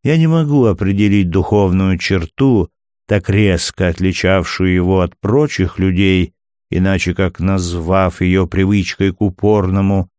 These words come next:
и сосредоточенному мышлению, сопровождаемому далее его обыденные действия,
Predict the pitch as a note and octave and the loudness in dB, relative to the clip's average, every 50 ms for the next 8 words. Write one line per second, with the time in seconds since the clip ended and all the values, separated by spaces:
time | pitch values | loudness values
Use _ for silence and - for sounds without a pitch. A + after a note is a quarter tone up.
0 | _ _ - - F#2 - - G2 F#2 - - F2 G2 F#2+ G2+ G2 F2+ - G#2+ G#2+ | _ _ -4 -4 -4 -2 -2 -4 -4 -2 -2 -2 0 0 0 -2 0 0 0 0
1 | G2+ - - G2+ F#2 G2 G2 F#2+ F#2+ F#2 F#2 F#2+ E2+ - - - G#2 A#2 C#3+ D3 | 0 0 -2 -2 -2 0 0 0 0 0 0 0 -2 -2 -2 0 2 2 4 4
2 | C3 A2+ G#2 G2 F#2+ F#2 F2+ E2+ - _ _ _ _ _ _ _ - - A#2+ G#2 | 4 4 2 2 2 2 0 -2 -4 _ _ _ _ _ _ _ -6 -4 -4 -4
3 | - A2 A2+ A2 A#2 A#2 G2+ F#2+ F#2 F2 F2+ F2 G2+ G#2+ G#2+ G2+ G2+ G2 F#2+ G2 | -2 -2 0 2 2 2 0 0 -2 -4 -2 -2 0 2 2 2 2 2 2 2
4 | F#2+ F#2+ F#2+ F#2 F2 F2 G2 F#2 F2+ F2+ F2+ F#2 F2+ F2 F2 F2 F2+ G2 F#2+ F2+ | 2 2 0 0 0 0 2 2 2 2 2 2 2 2 2 2 2 2 2 2
5 | E2+ E2 E2 G2 G2 F#2 F#2 G2 F2+ F2+ F#2 F#2 F#2 F#2 F#2 F#2+ G2+ C3 C#3 C3+ | 0 0 0 -2 -2 0 0 0 0 2 2 2 0 0 -2 -2 0 0 2 2
6 | A#2+ - - - - C3 C#3 C#3 C3+ C3 | 0 -2 -4 -4 -2 0 2 2 0 -2